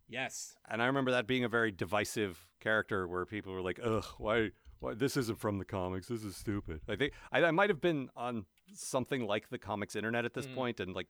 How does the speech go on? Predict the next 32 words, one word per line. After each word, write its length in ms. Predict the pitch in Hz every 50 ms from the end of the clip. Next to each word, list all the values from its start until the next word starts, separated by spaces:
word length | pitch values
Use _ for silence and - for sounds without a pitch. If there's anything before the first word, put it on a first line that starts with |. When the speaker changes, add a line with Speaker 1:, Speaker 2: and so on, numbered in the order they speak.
| - 131
Speaker 2:
"Ugh, 80 | 107 - - -
shut 360 | - - - - - 269 208
up, 140 | - - -
nerds." 480 | 65 62 64 65 71 73 - - - _ _ _ _ -
Yes. 220 | 139 143 - - 123
Speaker 1:
Yeah, 80 | 127 120
Ultimate 220 | 160 - - 202 214
Speaker 2:
Yes, 120 | - -
it 20 | 185
Speaker 1:
Thrill's 200 | 180 175 165 131
Speaker 2:
is. 40 | 143
Speaker 1:
Roxy 280 | 147 139 - - 147
Rocket. 340 | 123 107 90 - - - - _ _ -
Speaker 2:
Yep. 140 | 120 113 - _ _ _ - 98
Okay. 160 | 98 - 73 - _ _ _ _ _ _ _ _ _ _ _ _ _ _ _ _ _ _ _ _ _ _ _ -
Yeah. 160 | - 80 - - _ _
So 160 | - - 110
I'm 100 | 123 147
looking 200 | 147 117 110 104
forward 180 | - 127 127 104
to 80 | 90
that 160 | 90 90 85
one. 80 | 80 82
I 80 | 87 107
don't, 240 | 120 113 107 - -
Speaker 1:
Mm. 60 | 95
Speaker 2:
I 40 | 107
don't 140 | 117 117 110
remember 300 | 104 104 104 98 92 87
Torch 280 | - - 92 80 - -
song 180 | 71 67 69 67
off 80 | 64